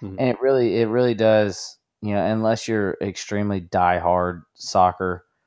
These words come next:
Speaker 2: or football, you know, it, it really is hard to get in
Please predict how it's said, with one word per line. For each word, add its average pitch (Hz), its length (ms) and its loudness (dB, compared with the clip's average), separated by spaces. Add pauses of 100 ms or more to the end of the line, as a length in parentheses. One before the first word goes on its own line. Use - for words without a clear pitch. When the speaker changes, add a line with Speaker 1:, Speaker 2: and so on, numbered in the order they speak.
(240)
Speaker 2:
or 92 120 -2
football, 90 760 -2 (400)
you 92 80 -10
know, 92 220 -4
it, 95 320 -4
it 98 200 -6
really 98 380 0
is 95 180 -2
hard 98 360 -2
to 92 120 -6
get 92 220 -4
in 92 420 -4